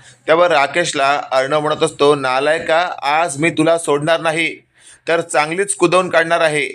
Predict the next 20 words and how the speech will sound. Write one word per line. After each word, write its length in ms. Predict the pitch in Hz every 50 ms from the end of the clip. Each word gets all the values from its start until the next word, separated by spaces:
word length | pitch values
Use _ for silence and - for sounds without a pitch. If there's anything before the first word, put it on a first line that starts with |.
| - - _ - - _ _ -
तुला 300 | 151 156 160 160 170 175
तुझी 460 | 156 - - - - 143 165 170 165
लायकी 500 | 151 135 131 135 135 135 - 147 165 175
दाखवून 420 | 165 139 143 135 135 - 165 160 151
दिल्याशिवाय 640 | 147 147 151 151 147 - 160 156 151 147 139 127 - - _ _ _ -
मला 320 | 123 123 127 139 151 156
चैन 400 | 151 139 - 156 143 143 147 151
पडणार 360 | 143 156 147 143 143 147 143
नाही." 360 | 135 147 147 147 147 139 - - - _ _ _ _ _ - - - _
असं 380 | - 160 160 - 208 208 214 208 - -
अर्णवने 500 | 156 165 165 165 170 175 180 170 170 180
म्हणताच 680 | 175 151 135 139 147 147 147 175 165 - 127 - - - - _
राकेश 500 | - 117 127 131 135 - 160 160 156 139
म्हणत 200 | 143 156 160 143
असतो, 280 | 160 151 - 156 151 151
"तू 200 | 147 151 165 165
काही 260 | - 156 139 143 170
करू 180 | 165 170 175 165
शकत 320 | 156 170 165 - 170 147
नाहीस, 540 | 165 160 165 180 180 170 - - - - -